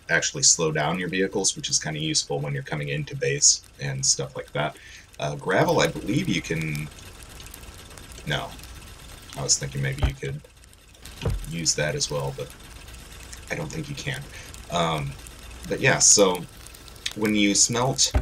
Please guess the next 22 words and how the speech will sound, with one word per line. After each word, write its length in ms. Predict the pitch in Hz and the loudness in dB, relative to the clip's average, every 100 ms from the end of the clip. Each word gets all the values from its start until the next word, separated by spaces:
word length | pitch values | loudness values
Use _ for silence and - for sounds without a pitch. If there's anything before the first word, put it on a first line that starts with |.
| - | 2
iron 320 | 101 123 120 | 6 8 8
nuggets, 580 | 90 76 71 - - - - 80 | 6 2 0 4 4 2 -6 -2
uh, 160 | 80 | 2
that's 200 | 80 85 | 4 4
a 40 | 85 | 4
one-for-one, 840 | 82 85 78 82 82 76 69 67 - - - | 4 4 2 -2 0 -2 -2 -4 -6 -16 -4
uh, 140 | 76 | -2
kinda 240 | 73 113 113 | 2 4 6
like 200 | 101 90 | 6 6
how 180 | 82 76 | 2 0
the 140 | 78 | -2
ore 240 | 80 78 85 | -2 2 4
was, 440 | 87 90 85 - - - - - | 4 4 2 2 -2 -20 -20 -6
uh, 200 | 78 76 | -2 0
in 160 | 71 80 | 0 -2
the 60 | 73 | -2
vanilla 360 | 76 85 98 | -2 0 0
game. 280 | 104 104 143 - - - - - - - | 2 2 0 -6 -20 -20 -20 -20 -20 -8
Uh, 180 | - 80 | -6 -2
when 140 | 80 82 | -2 2
you 80 | |
smelt 580 | 78 - - 98 92 - | 6 6 6 0 0 -4